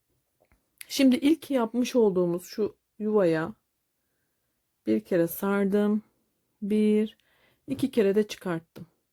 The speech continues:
Şu şekilde bir yuva yaptım. Şimdi bir, iki, üç, dört, beş, altı zincir çektim. Ve şu ortadaki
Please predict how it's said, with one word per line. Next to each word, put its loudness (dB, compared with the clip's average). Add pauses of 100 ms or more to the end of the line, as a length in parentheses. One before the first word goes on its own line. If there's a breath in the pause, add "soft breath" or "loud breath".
(220)
Şu -4
şekilde 0 (800)
bir 0
yuva 4
yaptım. -6 (520)
Şimdi -4
bir, 0 (460)
iki, -6
üç, -6 (220)
dört, -2 (180)
beş, -4 (180)
altı -2
zincir 4
çektim. -4 (840)
Ve 0
şu -6
ortadaki -2